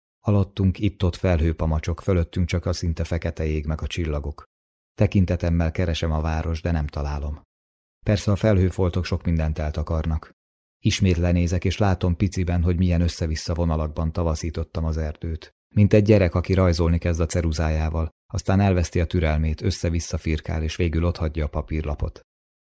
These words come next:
Megint egy gondolat motoszkál a fejemben. Megadom magam neki, de úgy érzem, hogy ehhez most be kell hunynom a szemem.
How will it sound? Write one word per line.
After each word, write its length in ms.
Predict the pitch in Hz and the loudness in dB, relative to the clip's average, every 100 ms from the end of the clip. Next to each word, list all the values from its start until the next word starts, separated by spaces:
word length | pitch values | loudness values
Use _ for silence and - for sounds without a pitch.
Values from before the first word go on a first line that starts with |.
| _ - | _ 0
Megint 280 | 95 90 | 4 4
egy 80 | 85 | 2
gondolat 460 | 82 87 85 82 - | 2 2 2 0 0
motoszkál 460 | 85 82 - 82 | -2 -2 -2 -2
a 60 | 80 | -2
fejemben. 580 | - 82 82 82 80 - - - | 0 0 0 0 -4 -8 -20 -4
Megadom 400 | 107 101 92 87 | 2 6 6 6
magam 280 | 87 85 80 | 4 2 2
neki, 380 | 82 80 87 80 - | 0 -2 -6 -8 0
de 120 | 95 | 2
úgy 160 | 104 | 4
érzem, 300 | 95 87 92 | 4 2 2
hogy 140 | 87 87 | 2 2
ehhez 220 | 85 82 | 0 0
most 180 | 87 82 | -2 -2
be 100 | 87 | -2
kell 200 | 90 76 | -2 -2
hunynom 280 | 85 76 76 | 0 0 0
a 60 | |
szemem. 400 | 76 80 80 87 | -2 -4 -4 -6